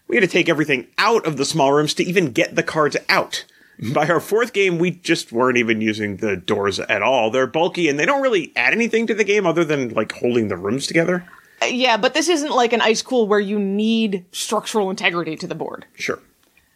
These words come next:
Speaker 2: The cards are also supposed to be stacked if there are more than two in the room, and it matters which stack a card is in. Again, with these really small rooms, it was hard to keep those stacks separate.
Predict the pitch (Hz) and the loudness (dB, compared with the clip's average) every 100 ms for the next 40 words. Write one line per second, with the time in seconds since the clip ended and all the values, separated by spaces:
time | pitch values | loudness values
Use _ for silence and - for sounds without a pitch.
0 | _ _ _ _ _ - 254 - 392 466 | _ _ _ _ _ -6 -4 0 2 2
1 | 349 311 - 311 339 320 277 277 262 233 | 2 0 2 2 2 0 -4 -2 -2 -2
2 | 262 220 214 - - 240 151 - - - | -6 -6 -4 -4 -2 0 0 -2 -14 -8
3 | 196 - 196 196 202 226 302 240 214 - | -6 0 0 2 2 2 2 0 -2 -2
4 | 170 151 139 143 - - 240 262 208 202 | -8 -8 -12 -12 -14 -4 0 0 -2 -2
5 | 185 233 220 165 175 - - - 165 156 | 2 2 0 -2 -4 -2 -4 -4 -4 -4
6 | 214 - 294 302 240 175 147 123 - _ | -8 0 2 4 2 2 -4 -4 -12 _
7 | _ _ _ _ - 262 226 302 269 226 | _ _ _ _ -4 -2 2 2 2 -2
8 | - 269 226 208 240 269 - 240 240 220 | -2 0 0 0 0 0 -2 2 2 4
9 | 233 240 233 - - - 247 - - - | 2 2 0 -4 -8 -6 -10 -10 -12 -10
10 | 226 277 254 180 185 - 233 226 226 208 | -2 2 2 2 -4 -6 -10 2 2 2
11 | - 202 175 175 - - - 160 - - | -2 2 2 2 -8 -6 -4 -6 -8 -12